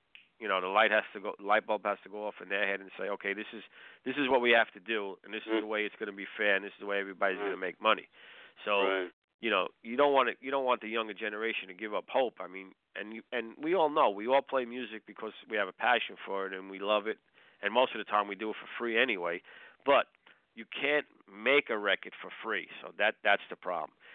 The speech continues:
Speaker 1: When the day comes that you could walk into a studio, you know, and not spend a dime and, and make a record, even though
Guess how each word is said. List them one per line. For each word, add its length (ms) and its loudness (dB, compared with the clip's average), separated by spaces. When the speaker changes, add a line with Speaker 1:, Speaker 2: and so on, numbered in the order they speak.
Speaker 1:
When 160 2
the 100 4
day 260 6
comes 360 2
that 140 0
you 120 -6
could 160 -4
walk 240 2
into 280 -10
a 20 -12
studio, 680 0
you 80 -6
know, 240 0
and 180 -10
not 300 6
spend 340 4
a 60 -4
dime 540 4
and, 240 2
and 240 0
make 200 4
a 60 -4
record, 380 2
even 220 -8
though 340 0